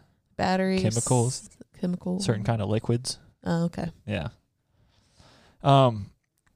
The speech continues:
Speaker 2: So I've been pretty deep since our last talk, me and you.
Speaker 1: Mm-hmm.
Speaker 2: Uh, looking at, uh, great, it's not showing.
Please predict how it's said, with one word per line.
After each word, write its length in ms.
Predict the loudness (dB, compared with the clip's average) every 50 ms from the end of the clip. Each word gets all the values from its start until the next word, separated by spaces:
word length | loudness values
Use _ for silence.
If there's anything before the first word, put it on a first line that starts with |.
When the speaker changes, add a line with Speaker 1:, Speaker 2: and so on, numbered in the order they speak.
| _ _ _ _ _ _ _ _ _ _
Speaker 2:
So 520 | 0 6 8 10 10 10 10 10 8 6 2 _ _ _ _ _
I've 320 | 0 2 4 4 4 4 4
been 480 | 4 6 6 4 4 2 2 0 -2 -2 -4 -10 -16 -20 -20 _ _ _ _ _ _
pretty 400 | 2 6 6 6 6 4 2 0 0 _
deep 300 | 4 6 6 4 2 -2
since 260 | -2 -2 -2 0 0
our 100 | 0 2
last 320 | 2 4 2 2 0 2
talk, 440 | 4 4 6 6 6 2 0 -4 -12 -20 -20 _ _ _ _ _ -6
me 120 | -4 -2
and 100 | 0 0
you. 260 | 0 0 0 -2 -2 -6 _ _ _ -2
Speaker 1:
Mm-hmm. 540 | -2 -2 0 -2 -4 -6 -6 -10 _ -2
Speaker 2:
Uh, 200 | 0 0 0 0
looking 400 | 0 2 2 2 2 2 0 0
at, 540 | 0 2 2 2 2 2 -2 -4 -6 -8 -8 -10 -14 -18 -20 _ _ _ _ _ _ _ _ _ _ _ _ _ _ _ _ _ _ _ _ _ _ _ _ _ _ _ _ _ _ _ _
uh, 680 | -16 -14 -14 -14 -14 -14 -12 -12 -12 -12 -12 -14 -16 -16
great, 280 | -14 -10 -10 -10 -10 -10
it's 140 | -14 -14 -10
not 140 | -10 -10 -10
showing. 400 | -10 -8 -6 -6 -6 -8 -10 -14